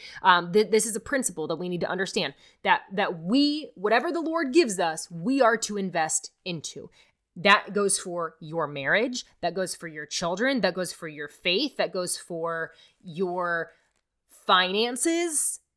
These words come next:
coaches. That goes for your business. You are called. If the Lord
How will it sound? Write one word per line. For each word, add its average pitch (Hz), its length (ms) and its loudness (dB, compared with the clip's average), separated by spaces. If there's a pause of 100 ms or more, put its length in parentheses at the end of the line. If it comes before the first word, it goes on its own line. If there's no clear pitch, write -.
(100)
coaches. 262 680 4
That 208 180 6
goes 214 260 4
for 220 160 -6
your 208 180 -2
business. 190 600 -2
You 208 240 2
are 180 140 4
called. 202 880 0 (280)
If 185 120 -12
the 240 100 -4
Lord 226 300 0